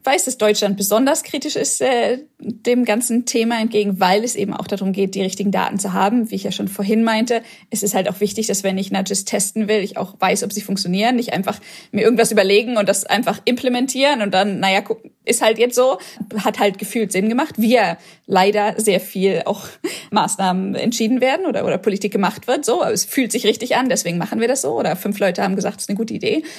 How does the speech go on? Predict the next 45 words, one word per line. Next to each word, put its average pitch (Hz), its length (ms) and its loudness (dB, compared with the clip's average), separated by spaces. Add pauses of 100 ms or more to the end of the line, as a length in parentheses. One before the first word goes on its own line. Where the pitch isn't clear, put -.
(260)
und 196 160 0
dann, 185 300 2
äh, 185 200 2
sind, 185 180 -2
glaub 180 200 0
ich, 180 180 -4
auch - 140 -4
diese 190 500 -2
anderen 214 280 4
Länder 185 400 2
mehr 190 320 2
bereit, 190 560 -2
eben 196 120 -2
die 190 100 -2
richtigen 202 300 -4
Daten 185 240 -2
zu 202 140 -4
sammeln 185 300 0
und 190 80 -4
zu 190 100 -6
sagen, - 320 -4
hat 202 120 -4
es 240 140 -2
jetzt 226 240 -2
die 214 60 -8
gewünschten 220 400 -2
Effekte 226 400 -4
oder - 180 -4
eben - 200 -8
auch - 140 -12
nicht. - 260 -4 (380)
Ich - 60 -20
denke, 220 180 0
das 233 160 2
ist - 40 -4
ein 247 60 -2
wichtiges 240 320 -2
Thema. 220 480 0
In 220 100 2
Amerika 226 360 4
ist 208 120 2
das 185 80 -6
Thema 190 260 2
viel, 185 420 0
ähm, 180 360 0